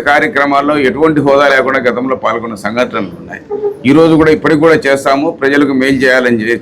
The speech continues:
చే-, ఉద్దేశంతో తప్పకుండా అన్ని కార్యక్రమాలు, ప్రభుత్వ కార్యక్రమాల్లో పాల్గొంటాము, ప్రజా కార్యక్రమాల్లో పాల్గొంటాం, ప్రతి కార్యక్రమంలో కూడా పాల్గొంటున్నాము.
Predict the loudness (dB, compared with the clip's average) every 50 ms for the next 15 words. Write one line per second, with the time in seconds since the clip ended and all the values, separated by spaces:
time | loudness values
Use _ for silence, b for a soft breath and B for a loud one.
0 | -4 -4 -4 -4 -4 -4 -6 -4 -4 -4 -6 -6 -8 -6 -6 -6 -4 -4 -2 -2
1 | 0 2 2 2 2 2 2 2 2 0 0 2 2 0 0 -2 -4 -4 -2 -2
2 | -2 -2 -2 -4 -4 -4 -4 -4 -4 -2 -2 -2 -4 -4 -2 0 2 2 4 2
3 | 0 -2 -2 -4 -4 -6 -4 -4 -6 -4 -4 -4 -4 -2 -2 -4 -6 -8 B B
4 | B B B -14 -6 -4 -2 0 0 0 2 2 2 0 0 0 -2 -4 -6 -4
5 | -4 -4 -4 -4 -4 -6 -6 -6 -6 -8 -6 -6 -6 -6 -4 -6 -6 -6 -4 -2
6 | -2 -2 -2 -2 -4 -2 -2 0 0 0 2 0 0 0 0 -2 -2 0 0 0
7 | -2 -2 -2 -2 -2 -4 -2 -4 -6 -6